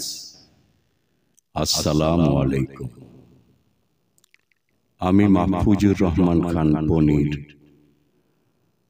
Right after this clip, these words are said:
আপনাদের সকলকে জানাই আন্তরিক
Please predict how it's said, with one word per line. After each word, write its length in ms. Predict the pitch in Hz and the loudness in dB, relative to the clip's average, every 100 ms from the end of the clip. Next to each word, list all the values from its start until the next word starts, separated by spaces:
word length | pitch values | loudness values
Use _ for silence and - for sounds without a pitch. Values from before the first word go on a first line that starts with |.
| _ | _
আপনাদের 520 | 92 - 107 98 101 95 101 | -8 -4 -2 2 2 2 0
সকলকে 560 | 92 101 98 92 95 82 | -4 -2 0 2 2 2
জানাই 380 | 82 76 76 73 73 71 73 - _ _ _ _ _ _ _ _ _ - | 0 0 0 0 -2 -6 -14 -20 _ _ _ _ _ _ _ _ _ -6
আন্তরিক 600 | 92 95 95 104 107 | 0 0 2 2 2